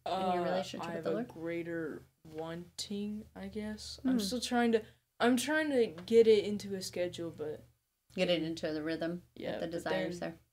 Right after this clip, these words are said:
Speaker 2: you know, I stay up too late, and
Speaker 1: <laughs>
Speaker 2: I don't wanna wake up.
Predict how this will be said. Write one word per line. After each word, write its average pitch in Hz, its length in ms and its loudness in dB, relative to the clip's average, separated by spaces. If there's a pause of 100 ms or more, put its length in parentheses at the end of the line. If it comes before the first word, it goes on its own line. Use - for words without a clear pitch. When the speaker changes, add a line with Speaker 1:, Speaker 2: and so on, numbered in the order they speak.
(120)
Speaker 2:
you 175 100 -10
know, 175 200 -6
I 175 140 -8
stay 180 300 -6
up 185 140 -4
too 190 180 -6
late, 180 460 -4
and 165 480 -8
Speaker 1:
<laughs> - 20 -12
Speaker 2:
I 175 40 -12
don't 175 160 -4
wanna 175 160 -4
wake 175 260 -6
up. 180 300 -2